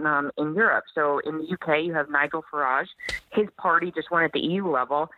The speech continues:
You could have a nationalist leader emerge as the next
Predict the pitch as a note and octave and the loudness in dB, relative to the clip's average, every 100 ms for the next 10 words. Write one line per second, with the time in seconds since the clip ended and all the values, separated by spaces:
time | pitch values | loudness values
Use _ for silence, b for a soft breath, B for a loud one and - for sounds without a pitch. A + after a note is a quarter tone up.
0 | B - F3+ D#3+ - - - G3+ G3+ F#3 | B -8 0 0 0 -4 0 2 0 0
1 | E3+ D#3+ - - D3+ C#3+ C#3+ C#3+ D3+ E3 | 2 0 -2 0 0 2 2 2 0 0
2 | D3+ C#3+ - C#3+ D#3 D#3+ C#3 C3 C3+ D#3+ | 0 0 -4 -8 -2 0 0 2 0 0
3 | D3+ C3 C#3 B2+ | -2 -4 -2 -2